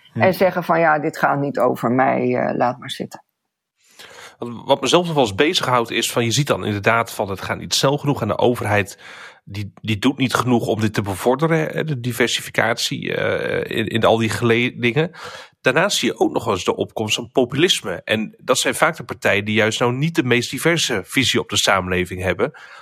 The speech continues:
Speaker 3: Dus terwijl je eigenlijk zegt van, het gaat niet snel genoeg, en dat, ik denk dat je daarin helemaal gelijk hebt, zie je vervolgens ook nog een hele grote groep mensen die het eigenlijk alsnog bedreigend vinden en misschien het wel te snel gaat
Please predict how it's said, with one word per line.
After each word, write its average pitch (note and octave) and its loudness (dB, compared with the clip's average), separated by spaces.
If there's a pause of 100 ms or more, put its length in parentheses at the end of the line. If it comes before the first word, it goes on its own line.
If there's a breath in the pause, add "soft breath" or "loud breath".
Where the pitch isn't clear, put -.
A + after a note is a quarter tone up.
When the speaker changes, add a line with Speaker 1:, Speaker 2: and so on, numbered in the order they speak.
Speaker 3:
Dus - -4
terwijl C3+ 2
je - 2
eigenlijk - 0
zegt - -2
van, A#2+ 2
het G#2 -2
gaat G#2 -2
niet G2 -10
snel A2+ 2
genoeg, - -4
en - -10
dat, - -6 (100)
ik G#2+ -12
denk G#2 -2
dat F#2+ -4
je - -16
daarin G2 0
helemaal A2 2
gelijk A2 0
hebt, C#3 -4
zie - -4
je C#3+ 0
vervolgens B2+ 0
ook D3 -4
nog - -2
een A2 0
hele G#2 2
grote G#2+ 0
groep - -6
mensen G2+ -2
die A#2 -8
het - -12
eigenlijk A#2 -2
alsnog A#2+ 0
bedreigend C3+ 0
vinden G2 -4
en G#2 -2
misschien A2+ -4
het G#2 -8
wel C3+ 2
te D3 -6
snel G2 0
gaat G#2 -2